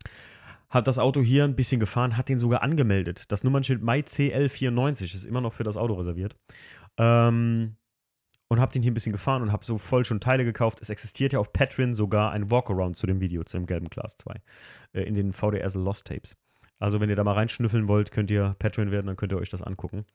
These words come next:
Ähm, dann zum Lackierer meines Vertrauens damals gefahren und der Damian hat das Ding mit mir zusammen komplett auseinandergenommen,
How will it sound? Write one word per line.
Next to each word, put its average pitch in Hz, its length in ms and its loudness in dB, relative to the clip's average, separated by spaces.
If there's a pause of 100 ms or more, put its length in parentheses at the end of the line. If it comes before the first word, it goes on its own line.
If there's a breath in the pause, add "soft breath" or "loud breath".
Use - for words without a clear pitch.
(580 loud breath)
Ähm, 123 460 4 (800)
dann 147 340 2 (260)
zum - 160 2
Lackierer 127 360 4
meines 113 200 2
Vertrauens 117 400 -2
damals 135 300 -2
gefahren 135 400 -2
und 101 80 -6
der 98 80 2
Damian 117 260 2
hat 110 100 0
das 107 120 -6
Ding 113 100 -2
mit 107 100 -2
mir 104 120 -2
zusammen 101 300 -4
komplett 101 300 -2
auseinandergenommen, 101 800 0